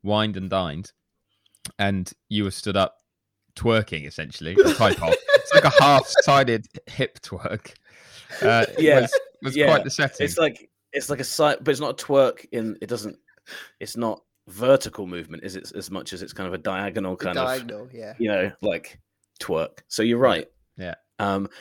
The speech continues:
Speaker 2: but honestly, I'm, I don't know why. That has made me so happy that you went away
Speaker 3: <laughs>
Speaker 2: and you were doing it so much that it actually got referenced. That's amazing.
Speaker 3: <laughs>
Speaker 2: Because, um,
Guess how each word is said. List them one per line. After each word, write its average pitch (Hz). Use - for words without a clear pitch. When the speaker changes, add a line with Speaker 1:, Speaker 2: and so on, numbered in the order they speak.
Speaker 2:
but -
honestly, 170
I'm, 143
I 139
don't 175
know 160
why. 151
That 107
has 127
made 139
me 127
so 143
happy 117
that 87
you 104
went 107
away 101
Speaker 3:
<laughs> -
Speaker 2:
and 101
you 135
were 131
doing 135
it 127
so 139
much 120
that 113
it 80
actually 117
got 90
referenced. 104
That's -
amazing. 107
Speaker 3:
<laughs> -
Speaker 2:
Because, 139
um, 104